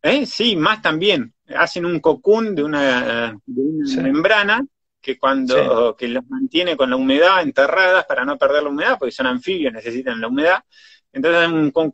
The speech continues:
Speaker 1: un cocún con la membrana, quedan enterradas adentro de ese cocún, y cuando llueve lo suficiente que se moja el sustrato y se genera una laguna arriba, se, se comen esa membrana, se desentierran,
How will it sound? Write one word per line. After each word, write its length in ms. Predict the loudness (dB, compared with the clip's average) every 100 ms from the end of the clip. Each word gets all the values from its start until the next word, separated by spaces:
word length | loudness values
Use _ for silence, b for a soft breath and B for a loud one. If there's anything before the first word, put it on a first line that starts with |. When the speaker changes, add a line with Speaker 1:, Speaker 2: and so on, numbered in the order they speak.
| -8
Speaker 1:
un 180 | -6 -2
cocún 360 | -2 -2 -6 -4
con 200 | -2 0
la 100 | 0
membrana, 520 | 0 2 2 2 -2
quedan 240 | -2 -2
enterradas 640 | -2 0 2 4 6 4 4
adentro 400 | 0 0 -2 -2
de 60 |
ese 140 | -2 -4
cocún, 360 | -2 2 0 0
y 200 | -6 -4
cuando 280 | -2 0 -2
llueve 340 | -2 -2 0
lo 80 | -2
suficiente 640 | -2 -6 -4 -2 -4 -4
que 60 | -8
se 160 | -6 -4
moja 240 | -4 -4
el 60 | -6
sustrato 420 | -8 -2 -2 0
y 60 |
se 120 | -4 -6
genera 240 | -4 -4
una 140 | -2
laguna 320 | 0 0 0 -2
arriba, 340 | 2 2 2
se, 360 | 0 0 0 -4
se 200 | -10 -10
comen 380 | 0 2 2 -2
esa 180 | -6 -6
membrana, 440 | -6 -2 0 0 -4
se 160 | -4
desentierran, 760 | -4 -2 -6 2 2 4 0